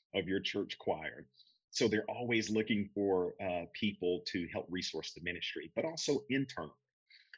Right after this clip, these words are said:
Um, we're resourcing our volunteers with, uh, the Lewis Center, and we're saying, "Hey, here's a great podcast you need to listen to, because I believe you're a great, uh, uh, teacher, but I think you can be even greater if you'll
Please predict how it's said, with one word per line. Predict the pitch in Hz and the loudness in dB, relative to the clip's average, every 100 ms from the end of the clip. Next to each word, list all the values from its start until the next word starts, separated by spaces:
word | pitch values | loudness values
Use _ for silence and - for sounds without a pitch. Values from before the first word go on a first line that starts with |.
| - | -2
Um, | 101 92 87 90 | 0 0 -2 0
we're | 95 | 2
resourcing | 92 98 127 - 110 - 101 | 4 6 6 6 2 2 0
our | 90 | 0
volunteers | 85 90 87 87 92 85 82 - - _ _ _ _ _ - | 0 -2 -2 -2 0 0 -2 -6 -8 _ _ _ _ _ 0
with, | 98 95 90 - - - | 6 6 4 -2 -12 -2
uh, | 92 | 0
the | 73 | 2
Lewis | 92 101 95 - | 6 6 6 4
Center, | 87 76 78 - _ 98 | 2 0 -4 -10 _ 0
and | 92 87 | 2 2
we're | 87 | 2
saying, | 87 107 92 87 | 2 4 4 4
"Hey, | - 101 85 | 4 4 4
here's | - 110 104 | 4 4 4
a | |
great | 95 98 - | 4 2 2
podcast | - 98 95 90 87 - | 0 -2 0 0 0 0
you | 85 | 0
need | 90 82 | 0 2
to | |
listen | 78 92 - 82 | 4 4 2 0
to, | 82 - - - _ | -2 -2 -12 -20 _
because | 95 - 95 87 78 - | 0 4 4 4 0 -2
I | 101 | 0
believe | 95 98 110 98 | 4 6 6 6
you're | 92 82 - | 4 4 0
a | 82 | -4
great, | 78 87 104 107 - | 0 4 6 4 2
uh, | 90 82 78 - | 0 0 -2 -4
uh, | 85 - | -6 2
teacher, | 131 127 123 123 | 4 6 6 4
but | 101 | 2
I | 95 - | -2 2
think | 117 110 | 4 6
you | 107 | 4
can | 95 92 85 | 2 2 2
be | 101 | 2
even | 95 87 | 2 0
greater | 76 87 101 87 82 - - - | 0 4 6 6 2 -4 -20 -6
if | - - | -2 4
you'll | 98 90 - | 6 6 4